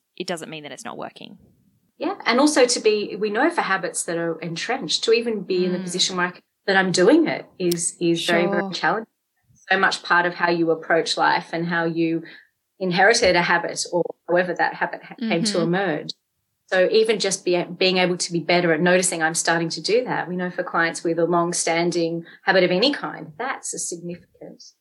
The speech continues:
Speaker 2: um, you know, step. So certainly we, we need time.
Speaker 3: And also not only noticing it as a habit, but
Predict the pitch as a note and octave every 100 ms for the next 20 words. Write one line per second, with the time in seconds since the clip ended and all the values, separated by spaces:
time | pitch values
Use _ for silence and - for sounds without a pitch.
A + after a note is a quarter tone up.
0 | E3+ E3 D#3+ D#3+ E3 _ _ _ _ _
1 | _ F3 E3+ - - B3 - - E3 E3
2 | E3 - G#3 - D#3+ D3+ E3+ E3+ E3 E3
3 | E3+ E3 - D3+ D#3+ - _ _ _ _
4 | - G#3+ G3+ C4+ - G3 E3+ F3 F#3+ G3
5 | G3 F#3+ F3+ F3+ F3 F#3 G#3 A3 G3 F3+
6 | - F#3+ F#3+ E3+ F3+ G3 F3+ - - _
7 | _ _ _ _ - F3